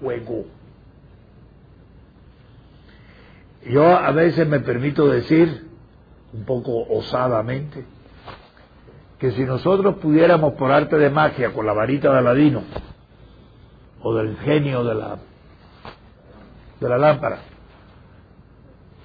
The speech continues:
trasladar íntegro el sistema judicial británico a Guatemala, y mandarle a los ingleses nuestros huesos y nuestros fiscales y eso, a ver qué hacen, ¿no?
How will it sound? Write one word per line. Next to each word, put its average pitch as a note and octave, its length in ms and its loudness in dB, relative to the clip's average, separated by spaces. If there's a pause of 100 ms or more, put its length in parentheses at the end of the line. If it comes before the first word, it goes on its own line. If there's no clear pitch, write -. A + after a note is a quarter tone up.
trasladar C#3+ 600 4
íntegro D3+ 540 4
el C3 60 0
sistema E3 580 0
judicial D3 720 2
británico C3+ 840 0
a G#2 80 0
Guatemala, B2 640 -4 (4000)
y A2+ 100 -6
mandarle A2+ 340 -2
a - 20 -2
los B2 160 -4
ingleses A#2+ 440 -6
nuestros G#2 300 -10
huesos B2+ 440 -4
y G#2+ 60 -12
nuestros F#2+ 340 -12 (120)
fiscales A2 600 -6
y A2 60 -8
eso, B2 280 -10
a F#2+ 40 -6
ver A2+ 120 -6
qué C3 100 -8
hacen, G2 300 -10
¿no? A#2+ 120 -14